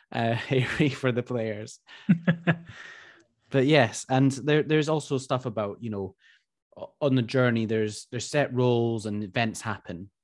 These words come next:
Speaker 1: um, but it gives some advice about it's your story. So if there's an event you want to put in, put it in. Uh, you know, you don't need to follow the rules, uh, exactly. But I think they're good because that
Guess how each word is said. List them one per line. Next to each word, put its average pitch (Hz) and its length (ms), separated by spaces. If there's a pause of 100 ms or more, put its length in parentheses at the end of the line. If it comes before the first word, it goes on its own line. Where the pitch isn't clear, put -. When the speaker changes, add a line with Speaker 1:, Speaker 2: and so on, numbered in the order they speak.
(120)
Speaker 1:
um, 95 320
but 95 120
it 110 200
gives 110 160
some 113 140
advice 101 420
about 98 300 (920)
it's 127 160
your 117 120
story. 98 440
So 92 380 (220)
if 139 120
there's 147 120
an 143 80
event 131 220
you 135 100
want 127 140
to - 80
put 127 200
in, 185 200 (180)
put 151 160
it 139 80
in. 107 160 (180)
Uh, 127 60
you 131 120
know, 123 80
you 120 80
don't 127 160
need 123 360
to 101 220 (140)
follow 107 240
the 98 100
rules, 95 380 (140)
uh, 98 180
exactly. 101 500
But 113 160
I 160 80
think 262 140
they're 220 100
good 139 280 (360)
because 123 500 (120)
that 139 220